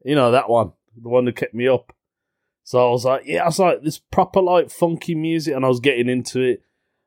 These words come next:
Um, and they were proper laughing, man, because they knew what I was talking about. Like, the Romanian, uh, dance music is very similar to, like, Turkish beat. It's got an Arabic feel to it.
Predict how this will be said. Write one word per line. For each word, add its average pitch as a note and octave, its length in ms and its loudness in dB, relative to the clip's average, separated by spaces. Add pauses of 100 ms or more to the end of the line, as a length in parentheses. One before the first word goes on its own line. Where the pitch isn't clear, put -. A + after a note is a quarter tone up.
(140)
Um, G#2+ 560 2
and G#2+ 180 -4
they A#2 140 4
were A2+ 180 0
proper A#2+ 420 -2
laughing, B2 520 -2
man, B2+ 160 -4
because A#2+ 320 -8
they A#2+ 80 -4
knew C3 220 0
what A#2+ 100 4
I G#2+ 40 0
was G2+ 120 -4
talking B2 380 -4
about. B2 380 -2 (600)
Like, A#2+ 220 0
the B2+ 80 2
Romanian, C#3 880 2
uh, A#2+ 320 4
dance C3+ 460 -2
music A2+ 640 -6
is G#2 240 -8
very D3 260 0
similar C#3+ 480 -2 (580)
to, B2+ 120 -4
like, A#2+ 320 0
Turkish C#3+ 640 -2
beat. C#3+ 380 0 (180)
It's - 100 -18
got C3 160 -6
an A#2+ 140 -4
Arabic C3 600 0
feel C3+ 440 -2
to C#3 220 -2
it. C3+ 260 0